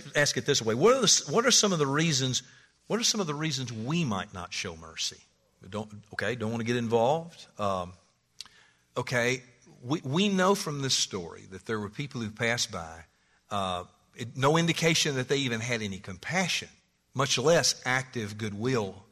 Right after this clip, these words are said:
to step in, okay? So here's, here's what we wanna ask just for a couple of minutes here.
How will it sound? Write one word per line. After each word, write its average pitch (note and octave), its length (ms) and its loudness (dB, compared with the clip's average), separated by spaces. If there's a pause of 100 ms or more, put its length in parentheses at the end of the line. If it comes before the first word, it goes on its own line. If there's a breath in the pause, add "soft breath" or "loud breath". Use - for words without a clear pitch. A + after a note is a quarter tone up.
(120)
to G#2+ 80 -4
step A2 380 0
in, A#2+ 200 -4 (240)
okay? G2+ 380 -6 (880 loud breath)
So C3 480 6 (340)
here's, G3 380 2
here's G3+ 200 2
what E3+ 140 2
we D#3+ 120 -2
wanna D3 180 0
ask C3 300 -2
just A#2+ 180 -6
for A2+ 100 -10
a - 160 -20
couple A#2 260 -6
of A2+ 60 -4
minutes A2 340 -2
here. F2 220 -10